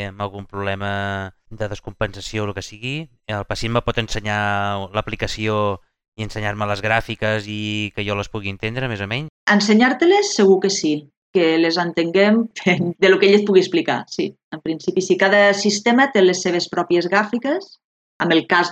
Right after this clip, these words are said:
Speaker 2: del pàncreas artificial de Medtronic sí que hi ha unes aplicacions, amb la qual, a més a més, tu pots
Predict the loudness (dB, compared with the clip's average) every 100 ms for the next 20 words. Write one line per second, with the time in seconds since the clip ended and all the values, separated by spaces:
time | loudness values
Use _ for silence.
0 | -2 -2 0 -2 -2 -6 -8 -8 -4 0
1 | 0 -2 -2 2 4 2 0 -2 0 0
2 | -2 -2 -6 -8 -6 -4 -2 0 -2 -4
3 | -10 _ _ -2 0 2 2 2 0 0
4 | 0 -2 2 4 4 2 0 0 0 -4